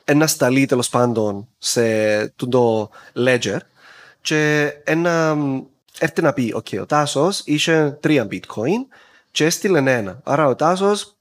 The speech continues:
ε, τρία πλην ένα. Χρήστος, εν μηδέν συν ένα τώρα». Αλλά για να μην κάνεις παραποθηκές, τούν τα ledgers είναι backed up σε εκατοντάδες χιλιάδες, παίζει και εκατομμύρια computers. Που τούν τα πράγματα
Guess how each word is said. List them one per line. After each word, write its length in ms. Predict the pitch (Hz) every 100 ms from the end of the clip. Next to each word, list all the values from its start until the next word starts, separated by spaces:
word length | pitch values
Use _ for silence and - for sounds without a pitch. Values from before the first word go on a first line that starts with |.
| _ -
ε, 220 | 117 104 110 135
τρία 320 | 180 196 185
πλην 280 | 180 170 151
ένα. 280 | 139 107 - _ - - _
Χρήστος, 720 | - 208 202 208 233 240 - -
εν 180 | 156
μηδέν 480 | 156 151 175 208 202
συν 280 | - 214 185
ένα 260 | 127 101 92
τώρα». 300 | 98 - - _ _ - _ _ _ -
Αλλά 240 | 120 131 170
για 120 | 196
να 60 |
μην 140 | 160 180
κάνεις 200 | 214 208
παραποθηκές, 800 | 147 113 92 - 95 - - -
τούν 140 | 175
τα 120 | 185 175
ledgers 580 | 180 190 143 123 185 - - - _
είναι 380 | - 156 180 143
backed 300 | 170 180 185 -
up 200 | 170 190 -
σε 400 | - 147 160 -
εκατοντάδες 680 | 147 143 135 120 135 151 160
χιλιάδες, 440 | 135 120 127 143
παίζει 240 | - 143 131
και 80 | 143
εκατομμύρια 540 | 139 120 123 120 127
computers. 480 | - 104 - - - - _ - - _ _ _ _
Που 520 | 143 139 135 135 135 131 131 _ _
τούν 140 | 180 190
τα 100 | 190
πράγματα 680 | 196 220 233 240 240 -